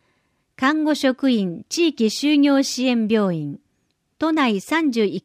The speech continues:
カ所で。最新の医療に関する講義、実習、看護体験、就業相談など。対象は、保健師、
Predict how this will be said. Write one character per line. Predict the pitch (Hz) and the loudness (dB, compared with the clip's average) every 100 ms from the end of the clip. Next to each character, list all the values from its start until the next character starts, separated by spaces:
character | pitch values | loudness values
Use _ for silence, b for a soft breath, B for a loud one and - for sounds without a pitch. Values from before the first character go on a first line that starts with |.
| _ | _
カ | 240 | -6
所 | 233 196 | -4 -6
で。 | 156 _ _ _ _ _ _ _ _ _ _ | -8 _ _ _ _ _ _ _ _ _ _
最 | - 262 311 | -4 0 0
新 | - 302 285 | 0 2 4
の | 277 269 | 4 4
医 | 302 | 4
療 | 330 285 | 2 2
に | 226 | 0
関 | 214 226 240 | 0 -2 -2
す | - | -2
る | 208 190 - _ | -2 -2 -6 _
講 | - 320 294 | -2 2 2
義、 | 214 180 175 - | 2 -2 -6 -8
実 | 170 208 | -4 -4
習、 | - - 220 208 180 _ _ _ - | -4 -6 -2 -2 -4 _ _ _ -6
看 | 247 285 311 | -2 0 0
護 | 294 | -2
体 | 277 233 | 0 -2
験、 | - 175 160 - _ _ | -2 -8 -8 -10 _ _
就 | - - 311 320 | -10 -2 0 0
業 | 320 285 | 0 0
相 | 285 254 | 0 0
談 | 180 156 | -2 -8
な | 151 165 | -8 -10
ど。 | - _ _ _ _ _ _ _ _ _ _ | -12 _ _ _ _ _ _ _ _ _ _
対 | - 254 | -2 -2
象 | - 247 226 | 0 0 2
は、 | 208 202 b b b b | 0 -2 b b b b
保 | 226 | -4
健 | - 294 262 | 0 0 0
師、 | - 185 | -2 -6